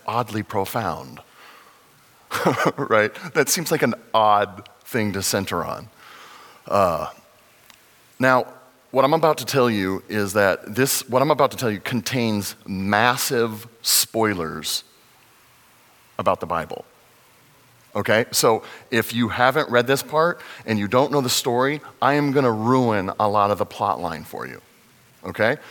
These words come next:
Here it is. Um, this is what happens first: is God speaks and brings into existence a luscious environment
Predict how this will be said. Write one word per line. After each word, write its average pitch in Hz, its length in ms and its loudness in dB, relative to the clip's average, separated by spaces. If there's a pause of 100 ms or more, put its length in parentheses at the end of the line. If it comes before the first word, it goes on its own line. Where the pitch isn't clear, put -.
(100)
Here 117 140 4
it 113 60 4
is. 87 340 -2 (400)
Um, 98 320 2
this 117 160 -2
is 139 60 -4
what 131 160 2
happens 120 360 0
first: - 480 -2
is 101 200 -6
God 113 320 2
speaks - 960 -4 (1000)
and 104 180 0
brings 131 420 2
into 131 540 0
existence 95 960 -6 (300)
a 110 160 6
luscious 110 1400 0 (120)
environment 90 880 -2